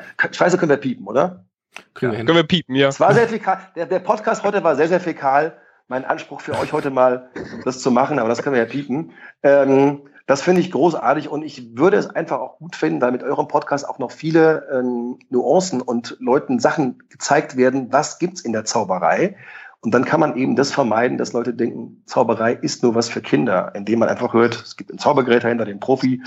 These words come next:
Speaker 1: Kartenzauberer, den Mentalisten, den Kreuzfahrtzauberer. Das ist eine super Sache. Und das alles ohne Geld, ehrenamtlich. Respekt, mein Lieber. So.
Speaker 3: Danke dir, Thomas.
Speaker 2: Vielen, vielen
Speaker 1: Sehr
Speaker 2: Dank,
Speaker 1: gerne.
Speaker 2: dass du heute mit dabei warst.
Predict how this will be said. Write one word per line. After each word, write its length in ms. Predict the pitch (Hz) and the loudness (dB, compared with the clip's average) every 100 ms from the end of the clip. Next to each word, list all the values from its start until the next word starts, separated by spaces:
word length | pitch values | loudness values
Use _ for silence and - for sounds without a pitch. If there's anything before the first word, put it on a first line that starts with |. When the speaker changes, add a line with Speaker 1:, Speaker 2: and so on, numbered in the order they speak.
| - - - | -14 -16 -4
Speaker 1:
Kartenzauberer, 800 | - 139 147 - 131 120 113 113 | 0 0 0 2 2 2 2 2
den 140 | 110 110 | 0 -4
Mentalisten, 640 | 113 110 110 120 - 123 | -8 -6 -6 -6 -6 -4
den 200 | 113 117 | -4 -6
Kreuzfahrtzauberer. 880 | - 110 - 110 107 90 - 101 92 - | -6 -8 -6 -6 -4 -6 -4 -2 -2 0
Das 160 | - - | -2 -2
ist 220 | 123 123 | -6 -4
eine 220 | 117 117 - - _ | -4 -4 -12 -20 _
super 320 | - 127 113 | -8 -4 -2
Sache. 340 | 95 92 85 - - - | 0 0 -2 -10 -20 -8
Und 120 | - 117 | 2 4
das 160 | 175 | 4
alles 400 | - 175 175 - | 4 4 4 2
ohne 260 | - 311 359 | 2 4 4
Geld, 460 | 302 285 294 - _ _ _ _ | 4 2 0 -8 _ _ _ _
ehrenamtlich. 840 | - 226 240 175 202 190 208 196 _ _ _ _ 120 | -2 0 0 -4 -10 -10 -10 -12 _ _ _ _ -6
Respekt, 680 | 165 180 - - 214 214 | -4 -4 -12 -4 -4 -4
mein 200 | 165 156 | -6 -6
Lieber. 340 | 147 127 113 95 - - - - 87 _ _ | -6 -6 -8 -8 -14 -16 -20 -20 -20 _ _
So. 320 | 131 127 - _ _ _ _ _ _ _ - - 349 - | -6 -6 -6 _ _ _ _ _ _ _ -12 -12 -6 0
Speaker 3:
Danke 220 | 202 208 | 2 4
dir, 120 | 151 | 4
Thomas. 400 | - 131 113 110 _ | 2 0 0 -2 _
Speaker 2:
Vielen, 320 | _ - 185 190 | _ -2 2 2
vielen 140 | 160 | 0
Speaker 1:
Sehr 60 | 156 | 0
Speaker 2:
Dank, 80 | 160 | 0
Speaker 1:
gerne. 100 | 143 | -2
Speaker 2:
dass 60 | |
du 80 | 135 | -2
heute 180 | 139 135 | -4 -4
mit 80 | 135 | -6
dabei 240 | 120 117 | -4 -4
warst. 300 | 98 92 _ | -6 -10 _